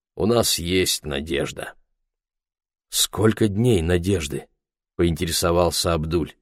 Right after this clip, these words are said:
Он заснул, пытаясь подсчитать, сколько дней надежды у них осталось и сколько еще терпеть эти муки, а в полдень его разбудило далекое жужжание.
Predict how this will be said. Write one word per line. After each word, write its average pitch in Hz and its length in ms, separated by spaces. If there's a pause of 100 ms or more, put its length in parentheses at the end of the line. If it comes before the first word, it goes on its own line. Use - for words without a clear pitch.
(1160)
Он 107 200
заснул, 113 600
пытаясь 107 500
подсчитать, - 1000
сколько 110 520
дней 98 320
надежды 95 540
у 95 80
них 101 220
осталось 98 720 (320)
и 90 80
сколько 117 460
еще 101 280
терпеть 101 640
эти 95 260
муки, 113 520 (480)
а 92 160
в - 100
полдень 113 640
его 98 240
разбудило 92 640
далекое 90 640
жужжание. 80 920